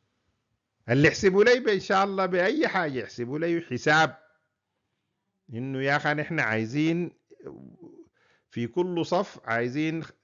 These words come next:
آه، عشرة أشخاص بس يقعدوا في الصف ده. خلاص نحسب بتشيل كم ويدونا العدد ده.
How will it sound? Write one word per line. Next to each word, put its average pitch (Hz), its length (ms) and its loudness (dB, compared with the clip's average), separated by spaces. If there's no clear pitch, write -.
آه، 82 840 -14
عشرة 131 480 0
أشخاص 87 460 -10
بس - 340 -16
يقعدوا 98 380 -12
في 80 60 -20
الصف 73 340 -18
ده. 67 100 -20
خلاص 156 420 0
نحسب 151 360 -2
بتشيل 127 480 -2
كم 190 320 -2
ويدونا 185 500 -2
العدد 156 540 -4
ده. 143 160 -14